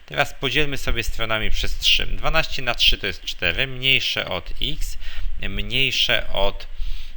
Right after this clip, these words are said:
tutaj będzie dziewiętnaście, osiemnaście i dwie trzecie.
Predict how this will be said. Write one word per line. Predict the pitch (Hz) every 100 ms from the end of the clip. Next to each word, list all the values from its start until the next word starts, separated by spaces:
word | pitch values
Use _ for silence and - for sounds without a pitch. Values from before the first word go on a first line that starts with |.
| - 101
tutaj | 113 120 107
będzie | 104 98 92
dziewiętnaście, | 92 85 113 113 -
osiemnaście | - 113 - 107 117 131 - - - 117 101 -
i | 95
dwie | 90 87 - 87 85 - - - - - - -
trzecie. | - - 117 - -